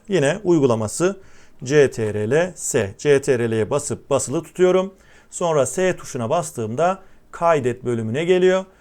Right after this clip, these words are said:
ve istediğim yere bunu kaydedebiliyorum. Devam edelim. C T R L Z. En son yapılan işlemi geri almamızı sağlar. Bu C T R L Z de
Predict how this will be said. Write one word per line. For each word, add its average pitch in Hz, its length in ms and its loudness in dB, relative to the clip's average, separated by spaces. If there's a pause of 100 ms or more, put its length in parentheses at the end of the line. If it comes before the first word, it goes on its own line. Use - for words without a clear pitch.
(220)
ve 160 320 0 (220)
istediğim 123 540 -4
yere 156 380 0 (220)
bunu 160 400 -4 (220)
kaydedebiliyorum. 117 1200 -4 (1600)
Devam 127 320 2
edelim. 123 360 -4 (500)
C 190 240 2
T 151 220 0
R 117 200 0
L 196 280 2 (220)
Z. 113 200 -6 (1200)
En 240 200 2
son 151 280 -4
yapılan 135 540 -4
işlemi 196 720 -2 (340)
geri 160 300 -2
almamızı 131 680 -6
sağlar. 104 600 -10 (600)
Bu 185 120 -6
C 170 200 0
T 160 140 0
R 147 120 4
L 156 120 0
Z 139 80 -4
de 170 320 0